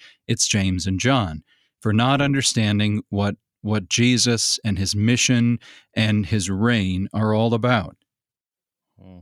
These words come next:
Speaker 2: And we've seen James and John, along with all of the twelve, not understand what Jesus and his reign are all about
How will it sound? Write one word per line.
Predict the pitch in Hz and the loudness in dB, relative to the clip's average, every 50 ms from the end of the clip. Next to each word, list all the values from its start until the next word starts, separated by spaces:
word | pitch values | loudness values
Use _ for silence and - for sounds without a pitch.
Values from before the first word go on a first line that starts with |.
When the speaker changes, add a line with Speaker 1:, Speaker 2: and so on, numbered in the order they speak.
| - _ _ _ _ - _ _ _ _ | -20 _ _ _ _ -20 _ _ _ _
Speaker 2:
And | 151 165 | -2 2
we've | 180 180 151 104 | 2 2 2 2
seen | - - - 123 131 135 127 113 104 101 - _ 151 135 117 | -2 -2 0 2 2 2 2 0 -2 -4 -10 _ -14 -14 -10
James | 98 - 113 117 117 101 104 | -4 -2 0 0 0 0 -2
and | 101 95 | -2 -2
John, | 90 104 101 101 98 92 | 0 0 0 0 0 -2
along | 85 92 107 110 110 113 107 98 | -2 0 0 0 0 0 -2 -4
with | 95 90 - - - - _ _ | -4 -6 -6 -10 -20 -20 _ _
all | - 117 120 117 101 | 0 2 2 2 0
of | 85 | -2
the | 85 85 | -6 -10
twelve, | - - - 95 87 85 85 87 87 90 107 - - | -12 -6 -4 -4 -2 -2 -2 -2 -4 -8 -14 -16 -12
not | 104 101 107 117 117 123 127 - - - | -8 -4 -2 0 0 0 0 -2 -4 -4
understand | 123 120 113 - 139 - - - 110 107 107 104 | -2 -2 0 0 -2 -2 -2 -2 0 0 0 -2
what | 92 95 98 98 - - _ 95 | -2 -2 -2 -2 -4 -8 _ -12
Jesus | 90 98 113 113 113 101 117 104 - - | -4 0 2 2 2 2 0 0 -2 -4
and | 104 98 | -6 -4
his | 101 98 90 - | -4 -6 -4 -4
reign | 104 107 110 107 104 | -4 -2 -2 -2 -2
are | 107 | -2
all | 101 98 95 87 92 | -2 -2 0 -2 -2
about | 90 95 107 104 104 98 - | -2 0 0 0 0 -2 -4